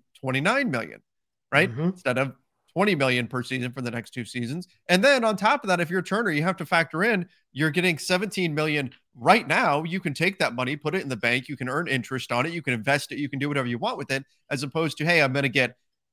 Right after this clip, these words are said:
Speaker 1: half of it next year, half of it the season after that." There's that time cost of money too. So this, this is a win-win for both sides, for Myles Turner and for the Pacers. I think it makes a, a ton of sense. And again, just one of those moments where you just think,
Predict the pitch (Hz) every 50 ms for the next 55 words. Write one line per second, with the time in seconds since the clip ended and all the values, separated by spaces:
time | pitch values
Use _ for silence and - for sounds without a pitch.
0 | - 135 139 131 165 160 160 156 - 160 147 135 147 147 - 143 143 143 131 -
1 | - - 147 139 135 127 143 147 139 156 151 - 160 143 147 151 - - 143 -
2 | - - 156 156 139 135 147 143 139 135 127 - - 131 123 135 135 147 151 -
3 | _ _ _ _ _ _ _ _ 147 151 170 160 131 170 165 165 - - 175 175
4 | 202 226 202 - 151 147 147 - - 147 131 147 156 156 156 147 - - 247 165
5 | 117 - 143 139 143 180 180 - - 143 175 180 - 240 214 180 202 165 151 170
6 | 175 165 156 160 160 151 - - 139 113 - 143 139 123 - - 139 120 117 -
7 | - 117 120 127 139 147 143 - - 147 139 139 139 123 - _ _ _ _ _
8 | - 139 131 123 120 - 120 117 - 127 117 117 - - - 117 117 127 131 127
9 | 127 117 120 113 - - - 127 117 107 120 110 - - 170 160 147 - - 135
10 | 135 120 - - 113 107 104 - - _ _ _ _ _ _ _ _ _ 131 123
11 | 135 123 104 95 120 117 156 180 165 175 180 208 196 190 180 180 170 135 143 156
12 | 151 131 131 110 - 120 127 127 127 117 131 123 - - 127 120 117 98 -